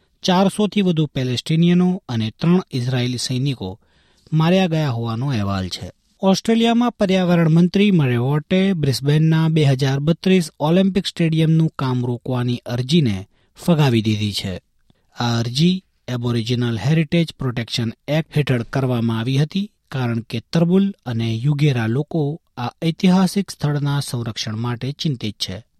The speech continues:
મંત્રીએ હવે આ વિવાદના ઉકેલ માટે સ્વતંત્ર મધ્યસ્થીની નિમણૂક કરી છે.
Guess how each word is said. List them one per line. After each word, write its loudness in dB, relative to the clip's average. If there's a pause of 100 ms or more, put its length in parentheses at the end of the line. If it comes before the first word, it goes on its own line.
(360)
મંત્રીએ 2
હવે 6
આ 4
વિવાદના 2
ઉકેલ -4
માટે -2
સ્વતંત્ર -4
મધ્યસ્થીની 0
નિમણૂક 4
કરી -4
છે. -8